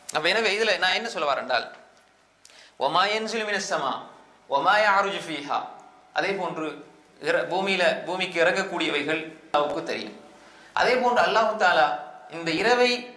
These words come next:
பூ-, பகலை மாற்றுகின்ற வேலை அல்லாஹு தாலா செய்கின்றார். உயிருள்ளவைகளிலிருந்து உயிரற்றவைகள்,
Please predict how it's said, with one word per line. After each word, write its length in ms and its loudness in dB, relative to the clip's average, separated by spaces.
பூ-, 340 -4
பகலை 520 0
மாற்றுகின்ற 600 -2
வேலை 300 -6
அல்லாஹு 320 -4
தாலா 200 -10
செய்கின்றார். 440 -16
உயிருள்ளவைகளிலிருந்து 1160 2
உயிரற்றவைகள், 840 0